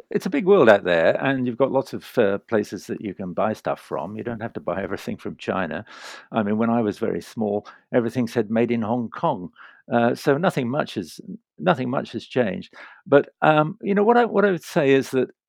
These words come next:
the, the, the trouble with, um, dealing with things like that is that, uh, uh, sometimes the cure is worse than the disease.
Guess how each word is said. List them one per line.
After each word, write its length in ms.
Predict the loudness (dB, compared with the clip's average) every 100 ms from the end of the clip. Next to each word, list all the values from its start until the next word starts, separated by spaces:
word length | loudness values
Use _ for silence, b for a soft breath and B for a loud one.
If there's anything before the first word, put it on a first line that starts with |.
| -14
the, 320 | 0 2 2 -4 _
the, 400 | 2 4 4 -4 _ _ _ _ _
the 120 | -2
trouble 720 | -2 0 2 2 -2 -4 -12 -2
with, 500 | 2 4 4 2 -6 -2
um, 520 | 0 2 0 -2 -6 -10 B B _ 0
dealing 380 | 2 4 2
with 180 | 2 2
things 300 | 0 -4 -2
like 180 | -4 -4
that 220 | -2 -4 0
is 280 | 0 0
that, 180 | -2 -2 -2 -4
uh, 100 | -4 -2
uh, 60 | -8
sometimes 480 | -2 -4 -2 -4 -2
the 360 | 0 2 2 -2 -2
cure 220 | 2 2
is 160 | 2 0
worse 240 | -4 -4
than 100 | -4
the 80 | -4
disease. 600 | -2 0 2 2 0 -4